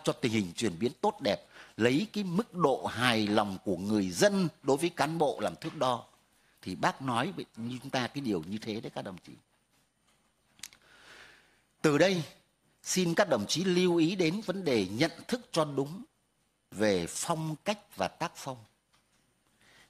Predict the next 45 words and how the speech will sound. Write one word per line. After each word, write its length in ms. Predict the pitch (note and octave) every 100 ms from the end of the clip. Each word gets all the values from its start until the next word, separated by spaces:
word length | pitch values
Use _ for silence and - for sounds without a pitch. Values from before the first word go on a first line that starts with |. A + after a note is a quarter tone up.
| _
Cái 100 | G#3
tài 240 | F3 C3+
liệu 300 | A2+ B2+ A2
rất 200 | A2 B3
là, 380 | D#3 A#2+ A2 G2+ - -
là, 240 | A2+ A2+ G#2+
là 240 | A2+ G#2+ F2+ E2 - - _ _ _
nhỏ 280 | G#2+ A#2 F2
bé, 220 | G#2+ C3+
xinh 380 | - - E3+ D#3
xắn 240 | C3 C3
này, 140 | F3 B2 _ _ _
cái 100 | F#3 -
cuốn 160 | -
sách 200 | - A#3+
bỏ 160 | E3+ G2+ -
túi 160 | C#3+
đấy 80 | G#3+
các 100 | F#3+
đồng 120 | E3 -
chí, 140 | C#3+ - _
mỗi 200 | C#3 E3+
đồng 180 | F#3+ B2+
chí 100 | A2
chúng 160 | D3+ F#3
ta 100 | D#3
đều 180 | C3 A2+
có 240 | A2+ C3+
cả. 220 | D3 G#2+ - _ _ _ _ _ _ _ _
Tài 180 | B2 B2
liệu 200 | A#2 B2+
của 140 | -
Ban 160 | F#2 D3+ C#3
Tuyên 200 | D#3+ D3+
giáo 200 | C3 D#3 -
Trung 200 | D#3 D3+
ương 140 | D3
soạn 280 | - C#3 G2+
về 100 | G#2
cái 120 | D#3
chủ 160 | - F#2+
đề 160 | G#2+ G#2+
năm 240 | C3+ C#3
nay 180 | C#3 B2+
này. 120 | G#2+